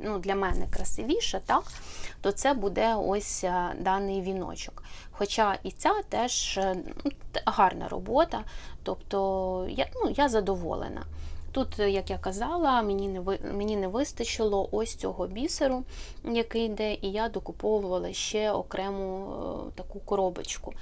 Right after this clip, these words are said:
Знаю, що, е, у моєї подруги, я недавно їздила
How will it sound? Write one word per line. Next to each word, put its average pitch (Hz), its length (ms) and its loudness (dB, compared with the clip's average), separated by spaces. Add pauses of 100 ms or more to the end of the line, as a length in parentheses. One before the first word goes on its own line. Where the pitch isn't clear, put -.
(380)
Знаю, 269 420 4
що, 220 640 0 (160)
е, 202 320 4
у 202 100 2
моєї 208 280 -2
подруги, 247 520 2
я 196 140 -2
недавно 190 380 -2
їздила 196 560 -4